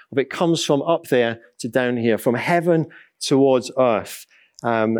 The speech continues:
and it is a gift from God. James one seventeen, "Every good and perfect gift is from above.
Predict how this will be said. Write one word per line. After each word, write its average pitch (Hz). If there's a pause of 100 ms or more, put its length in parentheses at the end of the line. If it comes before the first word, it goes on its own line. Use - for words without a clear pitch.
(120)
and 120
it 127
is 113
a 113
gift 123
from 117
God. 110 (1200)
James 147
one 147
seventeen, 139
"Every 160
good 180
and 156
perfect 190
gift - (240)
is 120
from 147
above. 113